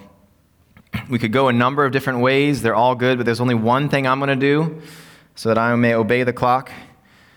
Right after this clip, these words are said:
<clears throat> You see, being heirs of God could, it does, not could be, it does mean that you are an heir of the promises. And so when you see a promise, a covenantal promise, well,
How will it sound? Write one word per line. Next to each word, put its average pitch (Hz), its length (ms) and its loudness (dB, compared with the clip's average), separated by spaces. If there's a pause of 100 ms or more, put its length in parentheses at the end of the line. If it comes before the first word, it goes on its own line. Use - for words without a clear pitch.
(540)
<clears throat> 123 80 -4 (1160)
You 123 120 -4
see, 147 140 0
being 143 380 -2
heirs 170 360 0
of 165 120 -2
God 143 480 2
could, 170 280 -2 (280)
it 123 140 -2
does, 104 300 0
not 113 180 -4
could 92 180 -2
be, 90 120 0
it 101 80 -2
does 135 180 0
mean 127 160 0
that 123 120 0
you 131 120 2
are 127 100 2
an 117 140 -2 (100)
heir 165 380 2
of 143 80 -2
the 131 80 -2
promises. 117 840 0
And 107 100 -2
so 117 300 0 (1120)
when 139 160 0
you 135 60 2
see 160 180 2
a 139 60 0
promise, 160 680 -2
a 131 80 -2
covenantal 151 480 -2
promise, 147 560 0
well, 135 340 0